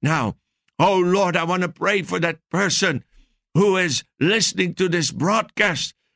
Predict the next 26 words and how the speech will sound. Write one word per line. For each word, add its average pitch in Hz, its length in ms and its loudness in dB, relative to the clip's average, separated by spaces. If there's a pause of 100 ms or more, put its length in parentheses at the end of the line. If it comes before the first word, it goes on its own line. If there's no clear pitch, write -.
(100)
and 156 240 -2
maybe 190 500 0 (180)
they 185 160 2
love 196 400 2
you 214 340 0 (260)
and 185 180 0
they 196 140 2
have 185 300 -2 (180)
given 208 320 2
their 190 100 0
heart 226 440 0
to 214 100 -4
you 202 180 0
sometime 220 640 0
in 202 80 -2
the 196 220 -2
past, 202 460 0 (420)
but 175 260 -2
because 202 400 0
of 180 140 -2
some 226 360 -2
reason, 202 540 0
you 226 160 2
know 240 220 2
the 208 140 0
reason 175 560 0